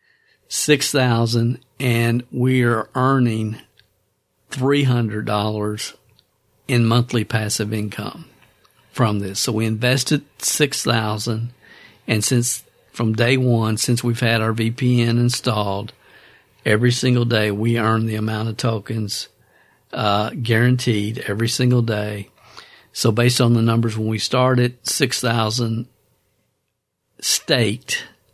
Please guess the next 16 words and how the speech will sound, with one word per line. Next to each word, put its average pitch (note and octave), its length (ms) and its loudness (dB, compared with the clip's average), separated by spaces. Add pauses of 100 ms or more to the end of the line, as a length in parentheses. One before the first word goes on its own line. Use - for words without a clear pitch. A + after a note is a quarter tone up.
(140)
deposited, A2 960 0 (840)
and A2 100 0
they're A2 160 4
our B2 180 2
coins. A2+ 480 0
We A#2 180 2
own A#2+ 280 4
'em. A2 140 -2
We A2+ 120 0
can A2+ 300 0
get A#2+ 280 0
to C3 140 2
'em A#2+ 140 4
anytime A#2 480 2
we A2+ 100 2
choose. A#2 760 0